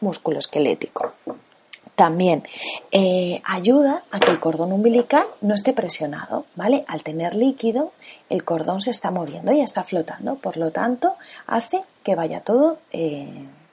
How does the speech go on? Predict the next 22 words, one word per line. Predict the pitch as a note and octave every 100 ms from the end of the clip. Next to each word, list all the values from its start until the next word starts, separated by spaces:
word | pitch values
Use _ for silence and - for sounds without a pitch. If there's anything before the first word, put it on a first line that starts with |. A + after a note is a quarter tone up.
| _
todo | G3 G#3+ D4 D#4+ - _ _ _ -
muchísimo | D#4 C#4+ - D4 F4 E4+ - A3
mejor, | D#3 - - - - _ _
¿vale? | E3+ G#3+ G#3 - - - -
También | A3 G3+ A3+
mantiene | C4 A#3 A#3 C4
la | B3
temperatura, | - D#3+ D#3 - - F3 - _ -
esa | - G3
temperatura | G3 F#3+ F#3 G3 F3+
tan | F3+ E3+
agradable | E3 F#3 F3 F#3 E3+
y | E3
calentita | E3 D#3+ D#3+ F#3 - F3
que |
el | E3+
bebé | E3+ F3 F#3+ - - - -
necesita, | G3+ F#3+ F#3 - C#4 - - _
pues | - D#3+
también | D3+ E3+ F3
le |
ayuda. | E3 C#3+ D#3+ C3